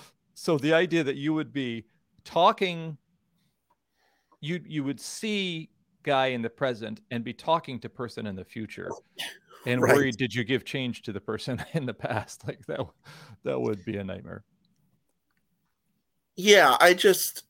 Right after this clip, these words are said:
Speaker 2: it just feels like in terms of, in terms of what you're, you know, how you're compensated for it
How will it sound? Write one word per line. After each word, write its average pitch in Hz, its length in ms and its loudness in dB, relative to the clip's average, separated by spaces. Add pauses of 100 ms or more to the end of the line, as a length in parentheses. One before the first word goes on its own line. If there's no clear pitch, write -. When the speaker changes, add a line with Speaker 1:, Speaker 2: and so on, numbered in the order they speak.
Speaker 2:
it 147 220 6
just 175 420 4
feels 147 600 4
like 113 480 0 (760)
in 120 160 0
terms 113 380 0
of, 95 360 0 (1400)
in 110 120 -4
terms 107 300 -2
of 92 180 -4
what 107 280 0
you're, 95 340 0 (1080)
you 104 100 -12
know, - 80 -10
how 113 80 -2
you're 95 180 -2
compensated 92 720 -8
for 76 280 -4
it - 120 -6